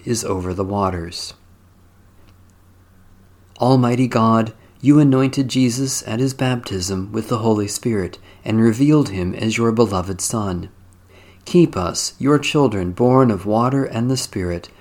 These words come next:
faithful in your service, that we may rejoice to be called children of God. Through the same Jesus Christ our Lord, who lives and reigns with you in the unity of the Holy Spirit, one God,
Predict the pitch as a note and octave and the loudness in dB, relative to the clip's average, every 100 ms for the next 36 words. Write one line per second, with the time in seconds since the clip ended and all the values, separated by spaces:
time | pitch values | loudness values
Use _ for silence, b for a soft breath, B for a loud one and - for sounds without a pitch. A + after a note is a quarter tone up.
0 | b - - C#3+ D3 - D#3 A#2+ B2+ C3 | b -20 -2 -2 -2 -2 -4 -2 0 0
1 | C3+ - B2 F#2 E2+ - - b b b | 0 0 -2 -2 -6 -8 -10 b b b
2 | - F#2+ G#2+ B2+ C3+ C3+ C#3 C3 D3+ G#2+ | -6 -2 0 2 2 2 2 2 -2 -2
3 | F2+ - - G#2+ A2 - G#2+ G#2+ G#2+ - | -4 -6 -6 -6 -6 -4 -4 -2 -4 -10
4 | - - A#2 G#2 F#2+ F#2 G2 - A2+ A2 | -12 -6 -2 -2 -4 -6 -6 -2 0 0
5 | G2 F2 - _ _ _ _ b b _ | 0 -4 -10 _ _ _ _ b b _
6 | - - - A#2 A#2+ B2+ - A#2 A2+ A2+ | -20 -8 2 4 4 2 0 0 2 0
7 | - A#2+ D3+ C#3 - B2 B2 - B2+ C3 | 2 0 2 -2 -2 -2 0 -2 0 0
8 | A2+ F#2 F2 F2 b b b A2+ G#2+ A#2+ | 0 0 -2 -6 b b b 0 2 4
9 | C#3 C#3+ - A2 G#2 A2+ B2+ C#3+ D#3 D3 | 4 2 -2 -2 0 2 2 2 2 -2
10 | - A2 F#2 F2 E2+ B B A2 G#2+ G2 | 0 0 0 -2 -6 B B -2 -2 2
11 | B2 D3+ D3+ D#3 D#3 D3+ B2+ C#3 D3 C#3+ | 4 4 2 -2 0 0 0 2 2 0
12 | - F#2 F2+ F#2 - b b - B2 C#3+ | -4 -4 -4 -6 -12 b b -2 2 4
13 | C#3+ F#2 E2+ E2 E2 | 2 0 -4 -6 -10